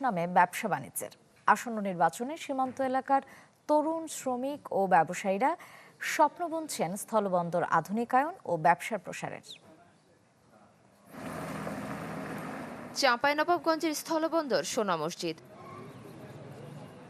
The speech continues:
Speaker 2: এই স্থলবন্দরকে ঘিরে ভাগ্য বদলের স্বপ্ন বুনেছিলেন এখানকার সীমান্তের মানুষ। তারা ভেবেছিলেন ব্যবসা বাণিজ্য প্রসার ঘটবে, বাড়বে কর্মসংস্থানের সুযোগ,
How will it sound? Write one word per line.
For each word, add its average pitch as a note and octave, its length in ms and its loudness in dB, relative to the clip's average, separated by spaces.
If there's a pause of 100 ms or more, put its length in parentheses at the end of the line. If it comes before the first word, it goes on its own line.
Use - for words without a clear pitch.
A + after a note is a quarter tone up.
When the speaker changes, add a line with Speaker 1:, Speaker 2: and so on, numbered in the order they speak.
(420)
Speaker 2:
এই B3+ 160 -2
স্থলবন্দরকে G3+ 760 2 (120)
ঘিরে G3 200 0 (220)
ভাগ্য C#4 180 0 (120)
বদলের G#3+ 400 0
স্বপ্ন A3 240 -2 (120)
বুনেছিলেন D#4 540 -2 (160)
এখানকার G3 360 -4
সীমান্তের F3 480 -6
মানুষ। E3+ 300 -4 (300)
তারা C4 160 4 (100)
ভেবেছিলেন D#4 560 -2 (400)
ব্যবসা B3+ 340 2
বাণিজ্য C4+ 300 -2 (160)
প্রসার G#3 280 -2 (100)
ঘটবে, F#3+ 300 -4 (320)
বাড়বে F3+ 280 0 (160)
কর্মসংস্থানের F3+ 800 -2
সুযোগ, F#3 260 -4